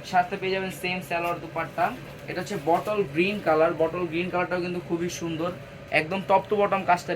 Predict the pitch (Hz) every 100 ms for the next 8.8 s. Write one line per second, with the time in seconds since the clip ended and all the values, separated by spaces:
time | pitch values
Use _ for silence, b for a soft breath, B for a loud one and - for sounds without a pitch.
0 | 165 165 156 - 175 147 156 180 - 196
1 | 175 185 190 180 185 156 160 156 151 156
2 | 147 139 151 151 - - - - - 147
3 | 143 190 147 175 175 165 147 156 175 -
4 | - - - - - - - - - -
5 | - - 143 180 196 214 196 202 202 202
6 | 202 156 170 170 190 185 180 180 180 170
7 | 165 180 185 175 165 170 165 175 165 165
8 | 160 156 - 175 160 160 151